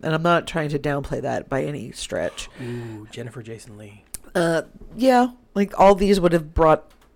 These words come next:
Speaker 1: different
Speaker 2: Ally Sheedy, Jodie Foster, Demi. I could see Jodie Foster doing this.
Speaker 1: See, I feel like they're just listing off people now. Like, well, who would you want in this? Well, ideally, and then I just give you, like, every name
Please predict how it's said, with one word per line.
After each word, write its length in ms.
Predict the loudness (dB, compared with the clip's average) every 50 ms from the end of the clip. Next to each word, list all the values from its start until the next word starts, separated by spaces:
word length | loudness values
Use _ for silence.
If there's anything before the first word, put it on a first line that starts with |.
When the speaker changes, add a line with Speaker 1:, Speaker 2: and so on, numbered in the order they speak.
| _ _ -4 -2
Speaker 1:
different 560 | -2 0 0 0 -4 -4 -4 -6 -10 -14 -16 -16 -14
Speaker 2:
Ally 240 | -14 -12 -12 -12 -12
Sheedy, 400 | -12 -10 -10 -10 -8 -8 -10 -10
Jodie 300 | -10 -10 -12 -12 -12 -12
Foster, 500 | -10 -8 -6 -6 -8 -8 -8 -8 -8 -8
Demi. 260 | -8 -10 -12 -10 -6 -4
I 80 | -4 -4
could 240 | -2 -2 -4 -4
see 120 | -4 -6 -4
Jodie 240 | -4 -4 -6 -6 -8
Foster 320 | -12 -12 -12 -12 -14 -18
doing 160 | -18 -18 -18 -18 -14
this. 100 | -8 -4
Speaker 1:
See, 140 | -2 -2 -2 0
I 60 | 0
feel 140 | 0 2 4
like 80 | 4 4
they're 100 | 4 2
just 200 | 2 0 -2 2
listing 320 | 2 2 2 0 -4 -4 -4
off 160 | -4 -4 -4
people 280 | -6 -8 -8 -8 -8
now. 360 | -8 -6 -6 -6 -6 -8 -10 -12 _ -8
Like, 420 | -4 -2 2 2 2 0 0 -6 -20 -20 -20 _ _ _ _ _ _ _ _ -6
well, 140 | -2 2 4
who 100 | 6 6
would 100 | 6 4 2
you 80 | 0
want 180 | 0 0 -2 -4
in 60 | -6
this? 180 | -8 -8 -4 0
Well, 100 | 0 0
ideally, 460 | 2 0 0 0 0 2 2 2 2 0
and 80 | 0
then 80 | -2 -2
I 80 | -4
just 180 | -4 -6 -8 -6
give 180 | -6 -6 -4 -4
you, 100 | -4 0
like, 240 | 0 0 0 -2 -4
every 220 | -6 -4 -4 -4 -4
name 340 | -6 -8 -10 -12 -14 -16